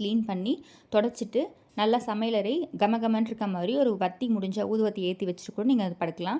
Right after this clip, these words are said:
இது வந்து ஆப்ஷனல் தான். ஒரு சிலருக்கு அந்த ஊதுவத்தி புகை செட் ஆகாது அப்படின்னா நீங்க just அதை வந்து தொடச்சி வச்சுட்டு கிளீன் பண்ணிட்டு எல்லாமே அழுக்கு பாத்திரம் எல்லாமே வாஷ் பண்ணியிருக்கான்னு செக் பண்ணிட்டு நீங்க வந்து போய் தூங்க போயிடலாம். அதே மாதிரி,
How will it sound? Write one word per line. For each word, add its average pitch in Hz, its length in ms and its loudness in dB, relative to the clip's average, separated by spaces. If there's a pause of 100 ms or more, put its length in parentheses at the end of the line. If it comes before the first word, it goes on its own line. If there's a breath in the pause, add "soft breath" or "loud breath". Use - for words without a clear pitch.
(360)
இது 262 160 12
வந்து 240 240 8
ஆப்ஷனல் 214 440 8
தான். 226 140 6
ஒரு 254 200 6
சிலருக்கு 220 260 2
அந்த 220 160 4
ஊதுவத்தி 220 440 2
புகை 202 200 2
செட் 208 300 0
ஆகாது 190 320 4
அப்படின்னா 185 340 0
நீங்க 247 220 4
just 196 280 -2
அதை 208 140 6
வந்து 226 260 4
தொடச்சி 220 240 0
வச்சுட்டு 196 280 -6
கிளீன் 208 300 0
பண்ணிட்டு 190 360 -2 (320 loud breath)
எல்லாமே 220 360 4
அழுக்கு 220 320 2
பாத்திரம் 196 300 0
எல்லாமே 185 240 0
வாஷ் 190 280 0
பண்ணியிருக்கான்னு 185 300 -2
செக் 185 240 -6
பண்ணிட்டு 180 440 0
நீங்க 196 160 0
வந்து 180 200 -2
போய் 214 200 -2
தூங்க 190 300 -4
போயிடலாம். 156 300 -4 (400 soft breath)
அதே 262 220 4
மாதிரி, 254 460 2